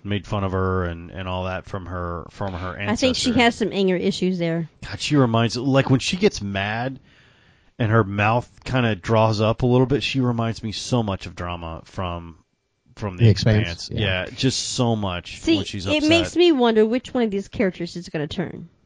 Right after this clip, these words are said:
Speaker 2: Now, I'm not particularly fond of Engineering Dude. Uh, he, he, he's kinda shady to me, so
Speaker 1: Oh,
Speaker 2: I
Speaker 1: he's f-,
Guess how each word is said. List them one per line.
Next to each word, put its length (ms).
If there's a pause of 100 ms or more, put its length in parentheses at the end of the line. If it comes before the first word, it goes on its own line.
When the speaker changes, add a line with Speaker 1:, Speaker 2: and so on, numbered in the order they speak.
(360)
Speaker 2:
Now, 120 (140)
I'm 200
not 180
particularly 400
fond 220
of 80
Engineering 440
Dude. 220 (760)
Uh, 140 (580)
he, 460
he, 180
he's 200
kinda 180
shady 300
to 140
me, 120
so 120
Speaker 1:
Oh, 40
Speaker 2:
I 80
Speaker 1:
he's 220
f-, 380